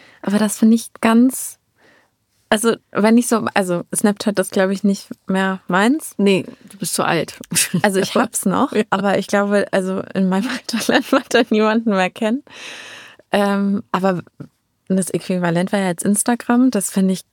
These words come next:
Speaker 1: also ich finde das ganz schlimm, mir Instagram-Profile <laughs> von Männern anzugucken, weil das ist irgendwie,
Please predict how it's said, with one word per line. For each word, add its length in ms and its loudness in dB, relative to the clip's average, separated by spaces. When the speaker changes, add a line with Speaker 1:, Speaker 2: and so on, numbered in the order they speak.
Speaker 1:
also 160 0
ich 100 -4
finde 200 0
das 60 -10
ganz 260 2
schlimm, 200 4
mir 200 0
Instagram-Profile 920 0
<laughs> 20 -6
von 220 0
Männern 300 4
anzugucken, 560 -4
weil 120 4
das 180 -2
ist 200 -8
irgendwie, 320 2